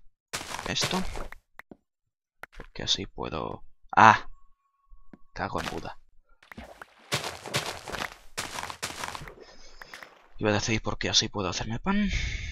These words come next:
pero me cargué un trozo de cultivo y me distraje. Porque son las tres de la mañana.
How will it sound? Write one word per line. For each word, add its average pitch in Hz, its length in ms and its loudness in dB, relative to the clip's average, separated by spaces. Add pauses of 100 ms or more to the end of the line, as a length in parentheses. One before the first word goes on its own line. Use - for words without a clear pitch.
(180)
pero 170 520 0
me 127 100 -4
cargué 80 680 2
un - 160 -14
trozo - 300 -2
de - 60 0
cultivo 143 500 -4
y 131 80 -2
me 104 100 -2
distraje. - 560 -2 (920)
Porque - 300 -4
son 110 340 2
las 87 360 0
tres - 240 -2
de - 60 -6
la - 80 -4
mañana. 185 420 2